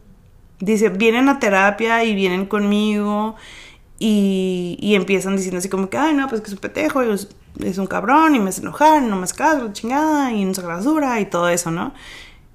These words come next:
Y, y luego ya como que están ya en el, en el proceso, pues, de, pues, de sanar la relación, ¿no? Porque él es de los mejores, si no es que es el mejor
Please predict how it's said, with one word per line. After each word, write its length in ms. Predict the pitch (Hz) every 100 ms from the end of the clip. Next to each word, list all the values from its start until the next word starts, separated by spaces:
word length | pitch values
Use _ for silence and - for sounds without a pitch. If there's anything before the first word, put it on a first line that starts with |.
| - - - - - - - - -
Y, 840 | 240 233 226 220 220 220 220 - - - - - _ _ - - - -
y 120 | 240
luego 180 | 208 196
ya 240 | 214 226
como 240 | 233 226 220
que 60 |
están 400 | 202 202 190 202
ya 280 | 214 202 196 -
en 160 | 214
el, 880 | 196 190 190 190 190 180 180 175 - - - -
en 120 | 202
el 120 | 196
proceso, 440 | 196 190 202 190
pues, 200 | 214 240
de, 460 | 202 190 175 175 - - -
pues, 160 | 190
de 80 | 202
sanar 380 | 214 233 320 381
la 80 | 269
relación, 440 | 202 185 269 277
¿no? 200 | 226 269
Porque 440 | 208 202 175 175
él 100 | 175 185
es 120 | 190
de 60 |
los 180 | 208 208
mejores, 360 | 196 175 175 185
si 60 |
no 80 | 190
es 80 | 180
que 140 | - 160
es 100 | -
el 160 | 175
mejor 540 | 165 160 - 180 185